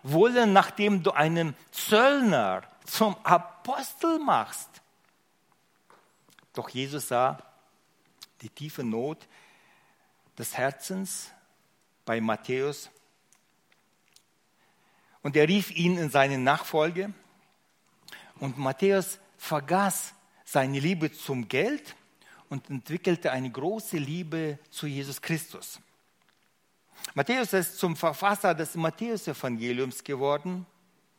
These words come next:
Auch das ist komisch, nicht wahr? Dass nicht ein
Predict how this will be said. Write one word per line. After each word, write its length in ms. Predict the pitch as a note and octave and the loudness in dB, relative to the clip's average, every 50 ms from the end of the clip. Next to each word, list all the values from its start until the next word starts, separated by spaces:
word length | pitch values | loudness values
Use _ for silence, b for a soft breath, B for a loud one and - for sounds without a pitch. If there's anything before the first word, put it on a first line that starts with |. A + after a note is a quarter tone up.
| B B B B B B B | B B B B B B B
Auch 120 | C#3 C#3 | -2 -2
das 260 | - - G#3+ G#3+ - G#3+ | 0 0 -2 0 0 -4
ist 160 | F#3 - - | -6 -6 -6
komisch, 480 | - - E3 D#3 C#3+ C3 A2+ - - | -2 0 0 0 2 0 -2 -4 -6
nicht 220 | - A#2+ - - - | -8 -10 -10 -4 0
wahr? 340 | C#3+ D3 F3 G3 G3 - - - _ - - - _ b b b b b b b b b b b b b b b b b b b b | 2 4 4 2 0 -6 -18 -20 _ -20 -20 -20 _ b b b b b b b b b b b b b b b b b b b b
Dass 160 | b D#3 D#3+ - | b -2 2 4
nicht 200 | G#3+ G#3+ - G#3 | 2 4 6 6
ein 200 | F#3+ F3+ F3+ | 6 6 4